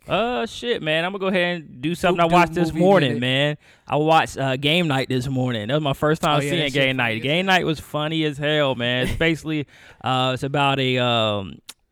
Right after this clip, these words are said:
Speaker 1: group of couples. They play Game Night, like, once a month, once a week. Uh, they get together and play Game Night. Uh, one night, they go to,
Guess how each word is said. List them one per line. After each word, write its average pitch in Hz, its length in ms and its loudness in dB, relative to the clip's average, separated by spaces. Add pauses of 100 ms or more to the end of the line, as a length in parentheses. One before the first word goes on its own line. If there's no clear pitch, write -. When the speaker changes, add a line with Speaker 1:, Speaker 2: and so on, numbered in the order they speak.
(100)
Speaker 1:
group 175 180 4
of 190 80 4
couples. 151 540 2
They 135 240 0
play 139 300 0
Game 135 320 -2
Night, 131 240 -2
like, 127 200 -2
once 127 220 -4
a 127 60 -4
month, 123 240 -2
once 120 220 -6
a 123 80 -6
week. 120 340 -6 (380)
Uh, 117 340 -4
they 127 100 -6
get 123 160 -6
together 123 320 -6
and 120 100 -8
play 117 200 -8
Game 127 380 -2
Night. 95 360 -10 (340)
Uh, 113 100 -6
one 175 340 2
night, 127 420 0
they 127 120 -2
go 131 180 0
to, 127 520 0